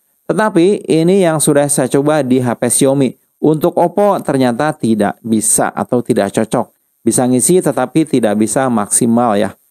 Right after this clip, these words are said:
Oke, itu dia teman-teman untuk review jujur pada kesempatan kali ini. Semoga bermanfaat. Dan sekali lagi ini bukan endorse ataupun bukan iklan. Dan kalau kalian mau membelinya, silahkan klik saja pada link yang ada di deskripsi video saya.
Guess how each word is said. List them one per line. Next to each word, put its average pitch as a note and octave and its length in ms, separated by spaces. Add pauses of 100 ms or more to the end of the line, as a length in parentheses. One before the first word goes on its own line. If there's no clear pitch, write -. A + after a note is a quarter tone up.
(220)
Oke, F#3+ 320
itu D#3 160
dia E3+ 160
teman-teman E3 400
untuk C#3+ 320
review C3+ 400
jujur D#3 240
pada B2+ 240
kesempatan A#2+ 400
kali A#2+ 240
ini. F3+ 240
Semoga C#3+ 880
bermanfaat. A2+ 640 (340)
Dan G#2 160
sekali B2 240
lagi E3 240
ini F3 160
bukan D3+ 320
endorse D3 480
ataupun D3 880
bukan A#2+ 400
iklan. A#2 560 (400)
Dan G#2+ 160
kalau A2 160
kalian A#2+ 240
mau A#2 160
membelinya, A#2+ 560
silahkan D3 640
klik C3 160
saja C3+ 320
pada A#2 320
link E3 240
yang B2+ 240
ada C3 160
di B2+ 160
deskripsi A2 720
video G2 240
saya. G2+ 240